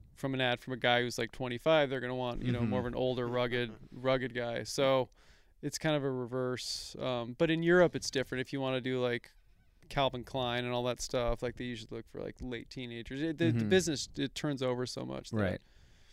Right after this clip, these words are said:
Speaker 2: What was the weirdest thing you ended up having to wear, or, like, the weirdest shoot you had to do?
Speaker 1: Um, I wore, one time I had to wear a sarong or whatever in a runway show, and then
Speaker 3: I don't even know what that is.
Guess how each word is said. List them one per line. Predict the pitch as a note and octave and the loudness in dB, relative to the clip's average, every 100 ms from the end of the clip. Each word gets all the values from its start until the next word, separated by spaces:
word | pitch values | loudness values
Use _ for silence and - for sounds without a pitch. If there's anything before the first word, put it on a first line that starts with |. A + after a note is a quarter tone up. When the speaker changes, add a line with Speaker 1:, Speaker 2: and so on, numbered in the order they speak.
| _ - - - | _ -20 -20 2
Speaker 2:
What | A#2+ | 8
was | C#3 C#3+ | 10 12
the | |
weirdest | B2+ C3+ C3 - | 12 12 10 6
thing | B2 | 4
you | A#2 G#2+ | 6 6
ended | G#2+ G#2 | 6 6
up | G#2 | 6
having | G2 F#2+ G2 | 6 6 2
to | |
wear, | F#2+ G2 G2 F#2 | 4 4 2 0
or, | F#2 | 0
like, | F#2 | 0
the | F#2 | 0
weirdest | F#2 G2 F#2 - | 2 2 0 0
shoot | G#2 F#2+ | 0 2
you | F#2+ | 0
had | F#2 | -2
to | F#2 | -4
do? | F#2 F#2+ - _ _ _ _ - _ - | -6 -6 -10 _ _ _ _ -20 _ -2
Speaker 1:
Um, | D3+ D#3 D#3+ D#3+ D#3+ D#3+ D3+ - _ | 4 6 6 6 4 2 -2 -8 _
I | D3+ | -4
wore, | D#3 D#3 E3+ F#3+ F#3+ F3+ | -2 0 2 2 4 2
one | D#3 E3+ | 0 -2
time | G3 G3 | 0 2
I | D3+ B2+ _ _ _ _ | 2 0 _ _ _ _
had | D#3+ | 0
to | D3+ | 2
wear | D3 C#3 | 4 4
a | |
sarong | B2 - C3 B2 A#2+ B2 B2 C3+ D#3+ D#3 - | 2 0 0 2 2 4 4 2 0 -4 -8
or | C#3 | -8
whatever | C3+ C#3 D3 D3 | -4 -2 0 0
in | |
a | C#3 | 0
runway | B2+ C3 C#3 D3 | 0 0 2 2
show, | - E3 | 2 4
and | D3 | 4
then | C#3+ C#3 C#3 C3 - _ - A2+ | 4 4 2 0 -8 _ -20 -14
Speaker 3:
I | |
don't | B2 | -12
even | A2+ G#2 | -12 -14
know | F#2+ | -16
what | F2+ G#2 - | -14 -16 -6
that | G2+ G2 | -2 0
is. | F2+ E2 - | 0 0 -2